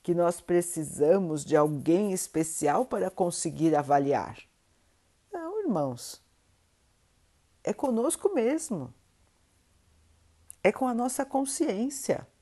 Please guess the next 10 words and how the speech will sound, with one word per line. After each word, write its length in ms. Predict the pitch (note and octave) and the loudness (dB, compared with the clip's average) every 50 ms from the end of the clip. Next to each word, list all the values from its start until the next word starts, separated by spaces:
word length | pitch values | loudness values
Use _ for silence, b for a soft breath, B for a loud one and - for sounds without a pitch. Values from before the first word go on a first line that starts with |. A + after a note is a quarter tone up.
| _ _ _ _ _ _ _ _ _ _ _ _ _ _ _ _ _ _ | _ _ _ _ _ _ _ _ _ _ _ _ _ _ _ _ _ _
é 120 | - G3+ A3+ | 0 0 2
perguntar 960 | G#3+ - A3 - G#3 F#3+ F#3+ F#3+ F3+ E3 - _ - F3 E3 F#3+ A#3 C#4+ E4 - _ _ | 4 6 6 6 4 2 -2 -2 -2 -4 -4 _ 2 2 4 4 2 0 -2 -8 _ _
para 260 | - C#4 C#4 C4+ B3 | -2 0 0 2 0
nós 880 | G#3 F#3 F3 F3 F3 E3+ E3+ E3+ E3+ E3+ B3 E4+ - - - - - - - _ _ _ _ _ _ _ _ _ _ _ _ _ _ _ _ _ _ _ _ - | 0 0 0 2 2 4 4 4 2 2 -2 -4 -6 -8 -10 -10 -10 -12 -16 _ _ _ _ _ _ _ _ _ _ _ _ _ _ _ _ _ _ _ _ -14
mesmos, 800 | F#4+ G4 F#4+ F#4+ G4 F4 - - G3 D3 C3 - - - - - _ _ _ _ _ _ _ _ _ _ _ _ _ _ _ _ _ _ _ _ _ _ _ _ _ _ _ _ _ _ _ _ _ _ _ _ _ - _ | -10 -8 -4 -2 -2 -2 -2 -2 -6 -6 -8 -10 -14 -18 -20 -20 _ _ _ _ _ _ _ _ _ _ _ _ _ _ _ _ _ _ _ _ _ _ _ _ _ _ _ _ _ _ _ _ _ _ _ _ _ -14 _
avaliar 1000 | - E3 G3 A#3 A3 G#3+ F#3+ F#3 G#3+ A3 A#3 A#3 B3+ A#3+ F#3+ C#3+ C#3+ D#3 D#3+ D3+ - - - - - - _ _ _ _ _ _ _ _ _ _ _ _ _ _ _ _ _ _ _ _ _ _ _ _ _ _ _ _ _ _ _ _ _ _ _ _ _ _ _ _ _ _ _ _ _ _ _ _ _ _ _ _ _ _ _ _ _ _ _ _ _ _ _ _ _ _ _ _ _ _ _ _ _ _ - | -6 -4 -4 -4 -4 -4 -4 -2 -2 -2 0 -2 -2 -2 -2 -2 -4 -6 -8 -10 -14 -18 -18 -18 -20 -20 _ _ _ _ _ _ _ _ _ _ _ _ _ _ _ _ _ _ _ _ _ _ _ _ _ _ _ _ _ _ _ _ _ _ _ _ _ _ _ _ _ _ _ _ _ _ _ _ _ _ _ _ _ _ _ _ _ _ _ _ _ _ _ _ _ _ _ _ _ _ _ _ _ _ -6
nosso 440 | F3 F3 E3+ D#3 E3+ - - G#3+ F#3+ | -2 0 2 2 0 -2 -4 -6 -6
dia 260 | D3+ D3+ F3 F#3+ G#3 | -4 -2 -2 -2 -2
a 40 | A3+ | -2
dia. 380 | G#3 F3+ F3 G#3 A3+ G#3+ F3 | -4 -4 -2 -2 -2 -2 -4